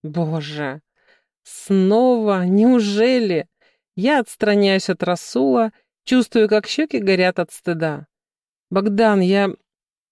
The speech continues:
я уже ухожу. Можете продолжать ваше».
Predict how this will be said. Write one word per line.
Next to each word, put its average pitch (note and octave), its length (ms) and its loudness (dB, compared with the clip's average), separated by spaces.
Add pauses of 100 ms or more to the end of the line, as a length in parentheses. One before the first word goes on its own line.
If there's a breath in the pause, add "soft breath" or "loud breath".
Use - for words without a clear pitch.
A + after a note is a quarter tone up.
(140)
я F#3 280 0
уже F3+ 180 0
ухожу. D#3+ 540 -2 (580)
Можете A#3 460 0
продолжать G#3+ 580 2
ваше». E3 480 -2